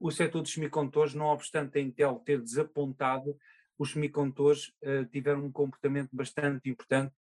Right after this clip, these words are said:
e é um setor muito relevante para nós termos a percepção para onde vão as tecnológicas. Aliás, o, o, o,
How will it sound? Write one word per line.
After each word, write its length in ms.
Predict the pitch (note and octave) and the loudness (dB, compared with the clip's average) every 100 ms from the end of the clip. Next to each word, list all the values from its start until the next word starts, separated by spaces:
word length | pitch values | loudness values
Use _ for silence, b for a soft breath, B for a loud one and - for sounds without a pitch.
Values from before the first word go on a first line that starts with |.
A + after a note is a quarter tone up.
| _ _ - | _ _ -10
e 260 | D#3 E3 | -4 0
é 260 | F3 E3 A#2 _ | 2 0 -4 _
um 140 | E3 D#3 | -10 -6
setor 540 | - C#3 D#3 D3+ C3 | -2 0 2 2 2
muito 500 | C#3 D#3 F#3+ F#3+ D3+ | -2 -2 -2 -2 -6
relevante 520 | D3+ D3 B2+ D#3 D3+ - | -6 -4 0 0 -2 -2
para 120 | D3 | -2
nós 240 | D3 D3 | 0 -4
termos 280 | - D#3 C#3 | -4 -6 -2
a 60 | D3 | -2
percepção 580 | - - D3 C#3 D3 C3+ | -2 0 0 2 -4 0
para 160 | D3 | 0
onde 200 | C#3+ C#3 | 2 -2
vão 160 | B2 C3+ | -4 -4
as 120 | B2+ | -4
tecnológicas. 800 | C3+ - C3+ A#2 F#2 F2 - - | -6 -2 0 0 -2 -8 -12 -4
Aliás, 340 | A#2 A#2 A#2 - b b b | 0 0 0 -6 b b b
o, 60 | A#2+ - | -4 -2
o, 80 | C3 | 0
o, 580 | B2 A#2+ A#2+ A#2+ A#2 A2+ | 0 0 0 0 0 -2